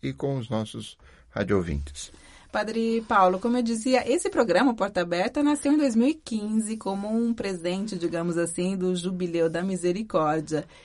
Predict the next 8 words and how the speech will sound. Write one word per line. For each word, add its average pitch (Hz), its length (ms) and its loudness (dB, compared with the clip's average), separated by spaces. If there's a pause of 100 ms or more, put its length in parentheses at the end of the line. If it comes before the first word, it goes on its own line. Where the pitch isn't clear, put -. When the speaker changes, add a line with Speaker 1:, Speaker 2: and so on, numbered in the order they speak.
(160)
Speaker 2:
E 330 80 4
os 359 100 2
Missionários 311 640 2
da 359 140 0
Mise-, 294 320 0
da 202 160 -6
Misericórdia 208 680 0
também 247 520 0